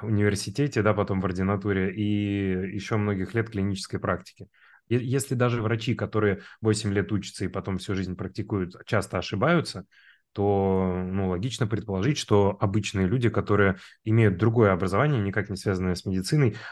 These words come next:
э, будут еще больше ошибаться,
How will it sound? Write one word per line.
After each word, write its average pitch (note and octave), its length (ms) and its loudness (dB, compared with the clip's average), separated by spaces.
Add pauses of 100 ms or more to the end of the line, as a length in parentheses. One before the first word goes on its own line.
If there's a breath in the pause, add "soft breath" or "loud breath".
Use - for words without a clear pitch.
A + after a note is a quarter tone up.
(120)
э, F#2+ 120 -8
будут G#2+ 540 2 (180)
еще B2+ 440 4
больше A2+ 400 -2
ошибаться, G2+ 560 -2